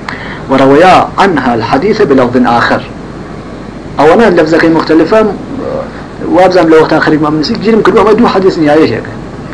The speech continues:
اختلاف ألفاظ تا حديث هذا وايد تحقيق ممكن له س-، سند كان هيك هيك. وهو أنها اشترت نمرقة فيها تصاوير.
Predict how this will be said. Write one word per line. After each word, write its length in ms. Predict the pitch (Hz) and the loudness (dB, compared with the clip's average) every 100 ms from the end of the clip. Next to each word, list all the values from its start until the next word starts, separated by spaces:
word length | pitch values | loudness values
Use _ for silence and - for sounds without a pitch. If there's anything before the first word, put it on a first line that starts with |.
| - | -10
اختلاف 440 | 123 - 127 123 | -8 -4 -2 -2
ألفاظ 340 | 135 123 165 - | -2 -2 -4 -2
تا 200 | 143 123 | -4 -4
حديث 320 | 127 120 107 | -4 -4 -4
هذا 140 | 143 135 | -4 -2
وايد 180 | 135 135 | 0 -2
تحقيق 300 | - - 135 | -6 -10 -8
ممكن 240 | 120 117 117 | -8 -6 -6
له 120 | 113 101 - - | -6 -8 -14 -14
س-، 140 | - 117 - | -10 -10 -10
سند 320 | - 113 113 117 | -8 -6 -6 -6
كان 140 | 120 | -6
هيك 320 | 113 101 104 101 | -6 -6 -8 -8
هيك. 100 | 87 - - - - - - - - | -12 -14 -14 -14 -14 -14 -14 -14 -6
وهو 180 | 170 180 226 | 0 4 4
أنها 500 | 196 190 180 226 226 - - - | 4 4 4 4 2 -2 -10 -6
اشترت 500 | - - 170 165 - | -4 -2 0 0 0
نمرقة 680 | 165 165 156 190 - 131 123 117 120 | 0 0 2 2 0 -2 -4 -6 -4
فيها 240 | - 139 139 | 0 0 0
تصاوير. 720 | - 123 104 98 - - - | -4 -6 -4 -4 -6 -8 -10